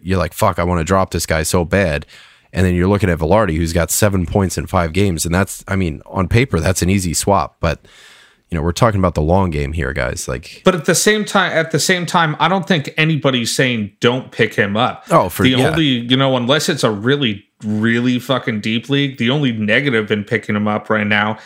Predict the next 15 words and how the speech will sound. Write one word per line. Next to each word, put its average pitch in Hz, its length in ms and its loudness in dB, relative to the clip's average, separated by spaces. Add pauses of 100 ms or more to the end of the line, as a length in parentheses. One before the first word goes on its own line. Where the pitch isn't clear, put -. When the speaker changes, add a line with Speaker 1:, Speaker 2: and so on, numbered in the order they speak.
(160)
Speaker 2:
is 107 160 -2
the 113 80 -2
fact 117 300 0
that 117 140 -2
their 117 160 2
weekend 113 560 -2
schedule 113 580 -2
that 104 160 -4
we're 110 200 0
about 110 380 0
to 113 80 -6
be 113 180 -4
talking, 117 360 -4
you 107 40 -2
know, 107 260 0